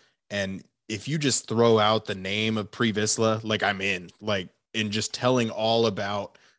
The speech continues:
what the Darksaber is, catching up the rest of the audience to what's going on, because they've seen it now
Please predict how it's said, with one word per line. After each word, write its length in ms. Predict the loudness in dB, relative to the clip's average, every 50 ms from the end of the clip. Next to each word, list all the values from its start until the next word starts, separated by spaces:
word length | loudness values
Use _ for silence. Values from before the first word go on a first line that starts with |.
| _ _ _
what 200 | 2 2 2 2
the 80 | -2 -2
Darksaber 600 | 0 0 0 0 0 2 0 0 0 -2 -4 -4
is, 260 | -4 -2 -2 -2 -4
catching 420 | -4 -4 -4 -2 -2 -2 -2 -2
up 120 | -2 -4 -4
the 100 | -6 -6
rest 280 | -4 -4 -4 -4 -4
of 60 | -4 -6
the 140 | -8 -4
audience 460 | -2 -2 -2 -2 -4 -6 -2 -2 -4 -2
to 100 | -4 -8
what's 280 | -8 -8 -6 -6 -6
going 320 | -6 -4 -6 -6 -8 -8 -8
on, 320 | -6 -6 -6 -6 -6 -8
because 340 | -8 -10 -8 -8 -8 -6 -6
they've 200 | -6 -6 -2 -2
seen 240 | -2 -2 -2 -6 -10
it 120 | -10 -10
now 360 | -10 -8 -6 -6 -6 -8 -10